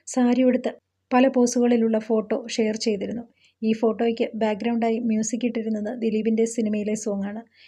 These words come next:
ഇത് പ്രേക്ഷകർക്ക് വളരെയധികം ഇഷ്ടപ്പെട്ടു എന്നുള്ളത് അതിന്റെ വ്യൂ കണ്ടാൽ തന്നെ മനസ്സിലാകും. കാരണം അത് വലിയൊരു തരംഗം തന്നെയാണ് കേരളക്കരയിൽ സൃഷ്ടിച്ചിരിക്കുന്നത്. ഇതിനേക്കാളെല്ലാം ഉപരിയായി മീനാക്ഷിയുടെ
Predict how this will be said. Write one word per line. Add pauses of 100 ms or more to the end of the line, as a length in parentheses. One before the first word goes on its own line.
(120)
ഇത്
പ്രേക്ഷകർക്ക്
വളരെയധികം
ഇഷ്ടപ്പെട്ടു
എന്നുള്ളത്
അതിന്റെ
വ്യൂ
കണ്ടാൽ
തന്നെ
മനസ്സിലാകും. (120)
കാരണം
അത്
വലിയൊരു
തരംഗം
തന്നെയാണ്
കേരളക്കരയിൽ
സൃഷ്ടിച്ചിരിക്കുന്നത്. (380)
ഇതിനേക്കാളെല്ലാം
ഉപരിയായി (120)
മീനാക്ഷിയുടെ